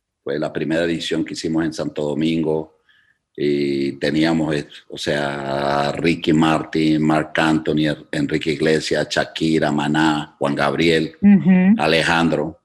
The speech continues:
Speaker 1: eh, y, y colocábamos sesenta y tres mil personas en el Estadio Olímpico de Santo Domingo. Creo que,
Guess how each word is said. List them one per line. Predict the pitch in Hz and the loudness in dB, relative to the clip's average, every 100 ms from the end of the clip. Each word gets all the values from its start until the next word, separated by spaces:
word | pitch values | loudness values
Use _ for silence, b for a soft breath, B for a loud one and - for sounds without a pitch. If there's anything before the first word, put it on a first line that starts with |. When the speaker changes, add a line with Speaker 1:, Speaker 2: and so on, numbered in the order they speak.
| b b b _ - | b b b _ -4
Speaker 1:
eh, | 71 76 76 76 76 76 | 0 2 2 2 0 -2
y, | 76 | -4
y | 71 | -2
colocábamos | 80 76 76 80 82 80 80 76 - | 0 0 0 0 2 2 0 -2 -4
sesenta | - 73 80 71 73 | -6 -4 -4 -2 -4
y | |
tres | 71 71 71 | -2 -2 0
mil | 78 | 0
personas | - 78 - 80 78 | 0 -2 0 2 2
en | 78 | 2
el | 73 | -2
Estadio | 73 - 80 78 | -4 0 0 2
Olímpico | 76 78 78 76 76 | 0 -2 -4 -2 -4
de | 71 | -2
Santo | 76 65 73 | -6 -4 -4
Domingo. | 73 78 82 90 95 b b b b _ _ _ | 0 0 2 2 0 b b b b _ _ _
Creo | - 80 80 82 82 | -2 2 4 2 0
que, | 82 80 80 78 73 73 73 | 0 0 2 0 -2 -6 -8